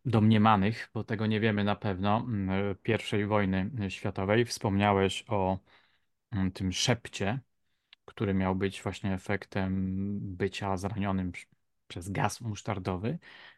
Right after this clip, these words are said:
Ale tutaj sz-, czytam, że on twierdził,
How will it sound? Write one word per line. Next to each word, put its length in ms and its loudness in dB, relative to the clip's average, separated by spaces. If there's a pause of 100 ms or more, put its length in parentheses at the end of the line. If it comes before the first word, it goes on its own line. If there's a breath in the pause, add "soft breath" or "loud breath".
Ale 160 6
tutaj 220 4
sz-, 280 0
czytam, 540 2
że 600 2
on 320 0 (440)
twierdził, 640 2